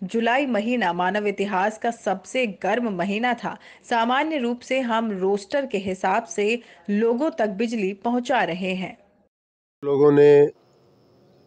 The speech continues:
Speaker 2: प्रिंट मीडिया, इलेक्ट्रॉनिक मीडिया में आपने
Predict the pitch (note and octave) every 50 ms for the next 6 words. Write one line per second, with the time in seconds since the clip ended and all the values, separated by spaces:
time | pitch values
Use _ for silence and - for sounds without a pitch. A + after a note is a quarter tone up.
0 | _ _ _ - C3 C#3 C#3+ C3+ - B2+ C3+ C#3 B2+ C3 C#3 C#3+ C#3 C#3 C#3+ D3
1 | - - G#2 G#2+ A2+ - - B2 B2 A#2+ B2+ C3 - - B2 B2 A2+ A#2+ B2 B2+
2 | B2+ B2+ C3+ D3 C#3 _ _ _ _ _ _ _ _ _ _ _ _ _ _ _
3 | _ - A#2 A#2+ A#2+ A#2 A#2 A#2 - A#2 A#2 A#2 A2+ A2 A2 A2+